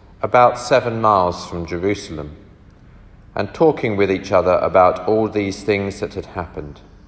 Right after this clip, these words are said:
While they were talking and discussing, Jesus himself came near and went with them. But their eyes were kept from recognizing him. And he said to them,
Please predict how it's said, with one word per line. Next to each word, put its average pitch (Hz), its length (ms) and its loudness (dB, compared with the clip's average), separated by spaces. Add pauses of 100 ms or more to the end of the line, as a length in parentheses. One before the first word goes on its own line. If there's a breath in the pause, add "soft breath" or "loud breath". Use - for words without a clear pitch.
(1080 soft breath)
While 104 220 4
they 113 120 4
were 107 100 2
talking 110 580 0
and 92 220 -6
discussing, - 680 -6 (880)
Jesus 120 460 -2
himself 117 680 -4
came 87 340 -6
near 85 400 -4
and 82 200 -10
went 82 280 -4
with - 260 -6
them. 73 180 -14 (1400)
But 120 180 -2
their 117 260 4
eyes 101 460 0
were 87 80 -4
kept - 400 -6
from 87 240 -8
recognizing 78 760 -4
him. 71 260 -14 (1600)
And - 100 -14
he 90 80 -8
said 107 300 0
to 110 80 0
them, 98 320 -4